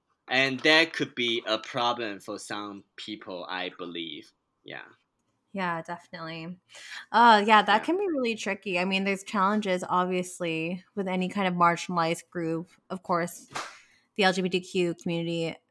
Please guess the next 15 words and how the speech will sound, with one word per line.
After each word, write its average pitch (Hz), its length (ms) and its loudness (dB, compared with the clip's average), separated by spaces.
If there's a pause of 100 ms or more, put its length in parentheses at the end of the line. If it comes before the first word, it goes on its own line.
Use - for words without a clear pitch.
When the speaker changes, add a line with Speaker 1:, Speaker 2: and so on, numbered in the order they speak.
Speaker 2:
being 175 220 2
a - 20 -4
very 220 260 0
marginalized 180 640 2
group, 156 380 -6 (460)
um, 165 520 -2
but 240 120 8
also 220 540 6
sex 277 320 4
work, 190 380 0 (440)
sex - 300 -2
workers 233 640 2 (540)
being 311 180 6
Speaker 1:
Yeah. 294 40 12
Speaker 2:
also 262 180 10